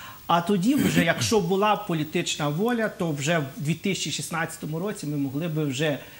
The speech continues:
пробувати жити за нової моделі влади.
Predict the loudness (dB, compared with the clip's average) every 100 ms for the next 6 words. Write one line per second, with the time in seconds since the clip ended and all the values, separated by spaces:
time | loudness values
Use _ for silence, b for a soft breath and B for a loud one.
0 | B B B 0 4 4 2 -2 -2 -2
1 | -2 -2 -4 -2 -2 -2 -4 -2 0 0
2 | 0 -2 -6 -8 -12